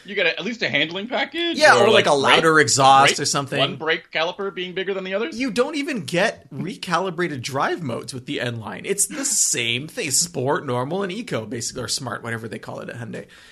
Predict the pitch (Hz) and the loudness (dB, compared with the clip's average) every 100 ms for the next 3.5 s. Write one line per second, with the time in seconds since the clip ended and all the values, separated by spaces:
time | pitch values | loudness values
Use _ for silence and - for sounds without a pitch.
0 | - - 269 381 - - _ _ - 247 | 0 4 4 2 -14 -20 _ _ -12 -8
1 | - 302 349 - 277 156 101 - - 190 | -4 -4 -2 -2 -2 -2 -4 -8 -2 0
2 | 190 - 220 220 - 254 277 285 226 - | 0 0 -2 0 0 -2 -2 -4 -6 -4
3 | 196 180 - - - | -4 -2 -2 -2 -6